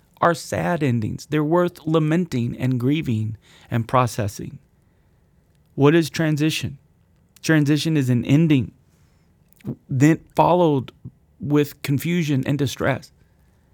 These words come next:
that is then followed by new beginnings. When my wife and I made our cross-country transition, the challenge that I faced is that my new beginning required an immediate role, an immediate leadership function.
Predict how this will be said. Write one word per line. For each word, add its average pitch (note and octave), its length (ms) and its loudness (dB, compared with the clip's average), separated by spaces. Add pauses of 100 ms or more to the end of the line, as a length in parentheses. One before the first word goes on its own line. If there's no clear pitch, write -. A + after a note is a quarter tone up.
(200)
that C3+ 280 2 (300)
is C3+ 160 0
then D3+ 220 0
followed D3 460 0
by A#2 400 -2 (880)
new B2 240 4
beginnings. A2+ 600 0 (1800)
When C#3 160 2
my C#3 140 4
wife C3+ 280 0
and C#3 100 0
I B2 100 2
made B2+ 320 2 (280)
our C3 140 2
cross-country C#3 880 -4 (140)
transition, B2 640 -2 (680)
the B2+ 60 -8
challenge D#3+ 440 0
that C#3+ 120 0
I B2+ 60 2
faced E3+ 400 0
is C3 100 -4
that C3+ 160 -2
my C#3 120 0
new D#3+ 220 2
beginning D#3 440 0
required D3 540 -2
an D3 120 0
immediate F3 520 0
role, D#3+ 500 2
an C#3 100 -4
immediate E3+ 540 -2
leadership E3+ 600 -2
function. - 580 -4